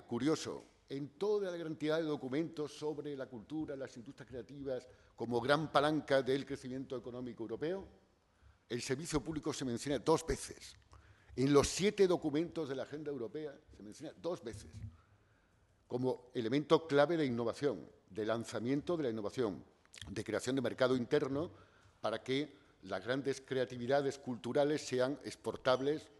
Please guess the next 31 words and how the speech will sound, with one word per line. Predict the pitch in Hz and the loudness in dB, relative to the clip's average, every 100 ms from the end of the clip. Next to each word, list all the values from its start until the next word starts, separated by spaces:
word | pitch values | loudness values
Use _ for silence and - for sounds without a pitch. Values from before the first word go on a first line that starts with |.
| _ | _
patentables | 110 117 107 98 120 139 135 | -8 -6 -8 -6 -4 -4 -8
y | |
exportables | - 101 - 110 | -10 -12 -10 -6
a | 117 | -6
nivel | 95 | -6
internacional, | 107 101 87 95 113 85 50 - - - - _ | -8 -8 -8 -2 0 0 -4 -20 -20 -20 -20 _
como | - 113 117 | 0 4 6
palanca | 113 113 135 156 | 6 6 6 6
vital | 135 107 131 151 - 92 | 6 8 8 8 0 0
de, | 117 127 - - _ - | 2 2 0 -14 _ -4
eh, | 101 95 - | -2 -2 -4
la | 90 87 | -4 -2
creatividad | 117 92 95 101 | -2 -4 0 0
europea. | 107 92 85 - - _ _ _ _ _ _ | 0 -4 -8 -12 -20 _ _ _ _ _ _
En | 117 120 | 0 4
el | 123 | 8
resto | 160 - 170 | 8 8 10
de | |
los | 143 | 10
documentos | 127 135 131 156 - 160 - - | 10 6 6 6 6 6 4 0
han | 110 120 | 2 2
desaparecido | 117 - 101 95 - 107 | 0 -2 -6 -6 -6 -4
el | 98 | -4
servicio | 90 87 87 | -6 -10 -12
público, | 69 55 - - | -16 -18 -20 -8
¿no? | 104 160 277 _ _ - _ _ - - _ _ _ _ _ | -6 -6 -10 _ _ -20 _ _ -20 -20 _ _ _ _ _
Me-, | 95 107 110 | -8 2 2
mención | 110 120 123 - 151 156 | 4 6 6 10 10 10
concreta, | 139 127 117 113 | 8 6 6 4
y | |
termino. | 113 107 117 90 76 - | 4 4 4 2 -2 -6